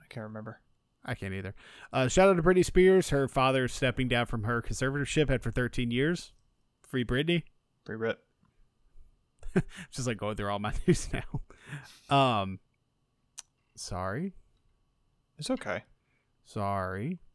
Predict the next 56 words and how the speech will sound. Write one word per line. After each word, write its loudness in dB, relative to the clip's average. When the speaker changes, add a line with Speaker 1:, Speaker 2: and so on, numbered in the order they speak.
Speaker 2:
Wow. -6
Speaker 1:
It's 0
fine. 0
Speaker 2:
Okay. -2
Oh, 12
there's 6
Speaker 1:
While 10
Speaker 2:
a 8
Speaker 1:
you're, 10
Speaker 2:
Pokemon 4
Speaker 1:
oh. -2
Speaker 2:
pre-, 0
here 4
we 0
go. -4
There's 6
a 6
Pokemon 8
Presents 4
tomorrow, 4
Speaker 1:
That's 6
right. 4
Speaker 2:
eight 6
eighteen 4
twenty-one. 4
I 4
think 2
they're 2
mostly 0
gonna 0
be -4
talking 0
about, -2
uh, 0
Brilliant 0
Diamond 2
and 0
Shining -2
Pearl. 0
Is -6
that 2
it? 8
Speaker 1:
Yes, 0
they're -4
talking 4
about 4
those 4
two, 0
and 4
they're 4
gonna 2
talk 0
a 0
little 4
bit 4
about, 2